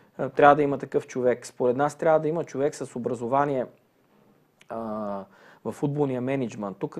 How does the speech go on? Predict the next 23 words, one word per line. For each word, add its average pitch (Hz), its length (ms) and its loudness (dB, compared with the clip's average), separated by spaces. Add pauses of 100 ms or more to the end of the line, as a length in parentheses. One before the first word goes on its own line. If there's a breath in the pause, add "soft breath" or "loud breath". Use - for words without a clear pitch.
(140)
тук 175 180 -8
обаче 156 280 -2
не 135 80 -6
говорим 135 460 2
за, 123 340 0 (440 soft breath)
а, 113 160 -6
заслужил 135 440 0
ветеран, 123 540 -2
на 117 100 -4
който, 123 340 2
нали, 117 220 -4
клуба 113 260 -2
дължи 113 300 -2
нещо 113 320 -6
и 110 60 -4
така 110 260 -4
нататък. 175 400 -4
Говорим 139 360 -2
наистина 156 440 -6
човек, 160 220 -8
който 156 260 -2
е 135 40 4
образован, 135 560 -2